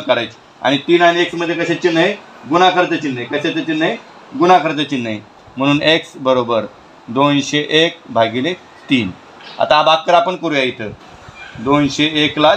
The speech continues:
तीनने भागायचं, तीन सहा अठरा, तीन सहा अठरा. आता वीसमधून अठरा गेले, खाली राहिले दोन, वरून घेतला एक, एकवीस झाले. तीन सत एकवीस, बाकी आली शून्य. म्हणजेच भाकार किती आला? सदुसष्ट.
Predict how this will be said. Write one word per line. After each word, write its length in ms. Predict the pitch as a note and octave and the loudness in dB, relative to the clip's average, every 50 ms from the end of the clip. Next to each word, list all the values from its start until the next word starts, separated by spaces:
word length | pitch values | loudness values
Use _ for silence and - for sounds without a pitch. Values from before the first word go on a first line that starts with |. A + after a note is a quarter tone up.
| - - - | 2 -2 -2
तीनने 260 | F3+ F3 E3 E3 E3 | -2 -2 0 0 0
भागायचं, 520 | C#3+ C3 B2 A#2 A2+ A2 G#2 G2+ - G#2 G2+ G2 - - - - - - - - - - - - - - - - - - - - - | 2 2 2 0 -2 -6 -8 -10 -14 -16 -16 -16 -18 -20 -20 -20 -20 -20 -20 -20 -20 -20 -20 -20 -20 -20 -20 -20 -20 -20 -14 -6 -2
तीन 180 | D3+ D#3 D#3 | 0 0 2
सहा 300 | C#3+ - D#3 D#3 D#3+ E3+ F#3+ F#3+ - - | 4 4 4 4 4 2 0 -2 -2 -2
अठरा, 640 | B2 C3+ C3 - - - - C#3 C#3 C3 A#2+ G#2+ G2+ - - - _ _ - - | 0 0 -2 -2 -6 -4 0 2 4 4 4 2 0 -4 -10 -20 _ _ -12 -8
तीन 200 | C#3 C#3 C3+ C3+ | -8 -8 -4 0
सहा 340 | - C#3+ D3 D#3 F#3 B3 B3+ - - - - - - - - | 2 4 4 4 4 0 -2 -6 -10 -20 -20 -20 -20 -10 -4
अठरा. 600 | - B2 C3+ C3 - - C#3+ C#3+ C3+ A#2+ A2 G#2+ - - - - - - - - - - - | 0 0 0 -2 -2 0 2 4 4 4 2 0 -2 -8 -20 -20 -20 -20 -20 -20 -20 -10 -4
आता 220 | G#2+ A#2+ A#2+ - D3+ | -2 -2 0 2 2
वीसमधून 440 | D3+ D#3 D#3+ D#3 D#3+ D#3+ D#3+ D#3+ D#3+ | 2 2 0 -2 -2 -2 2 2 2
अठरा 220 | D3+ D3+ - D#3 | 2 2 0 0
गेले, 220 | D#3 D#3 D#3+ D#3+ | 0 0 -2 -2
खाली 180 | D3+ C#3+ D3 C#3 | 0 0 0 0
राहिले 200 | D3+ D#3 D#3+ E3 | 0 -2 -2 -2
दोन, 380 | D3+ E3 E3 D3+ C3+ C3 C3 B2+ C3 - - - - - - - | 2 2 4 4 4 2 0 -2 -8 -16 -20 -20 -20 -14 -6 -2
वरून 220 | C#3 C#3+ D3+ D3+ | -2 0 2 2
घेतला 300 | D3 D3 C#3+ D3 D#3+ D#3+ | 2 2 2 2 2 2
एक, 360 | E3 E3 D#3+ D3+ D3 C#3 - - | 4 2 2 2 0 -2 -4 -4
एकवीस 300 | - C#3+ C#3 - E3 C#3+ | -4 -4 -2 -2 -2 0
झाले. 300 | B2 C3 B2+ A#2+ A#2+ A#2+ A#2 - - - - - - - | 2 2 2 2 0 -4 -6 -8 -18 -20 -20 -20 -10 -2
तीन 160 | - D#3+ E3 D#3 | 0 0 2 2
सत 240 | E3 E3+ - - D#3+ F3 E3+ - - - - | 2 2 2 4 2 2 2 0 -6 -10 -8
एकवीस, 540 | C3 B2+ B2+ - - B2 B2+ B2+ A#2 G#2+ G#2+ - - - - - - - - - - - - | -8 -8 -8 -8 -8 -4 -4 -2 -2 -4 -6 -12 -20 -20 -20 -20 -20 -20 -20 -20 -20 -6 0
बाकी 280 | A2+ C3 C3 C3 D3 C#3+ | 2 2 2 2 0 0
आली 220 | D3 D#3 G3 G3 | 0 0 -2 -4
शून्य. 440 | - - D#3 D3 C3+ B2 A#2 A2 G2 - - - - - - - | -6 -6 -4 -4 -2 -4 -4 -6 -8 -10 -14 -20 -20 -20 -12 -4
म्हणजेच 220 | - C#3 D3 D#3+ D3+ | 0 0 2 2 2
भाकार 300 | C#3+ C#3+ C3+ - E3 D#3+ | 2 2 2 2 0 0
किती 180 | C#3+ E3 D#3 | 0 2 4
आला? 160 | E3 E3 E3+ D#3+ | 4 4 4 4
सदुसष्ट. 520 | D#3+ E3 D3 C#3+ C#3 C3+ C3 A#2+ G#2+ - | 0 -2 -4 -4 -4 -4 -4 -4 -4 -6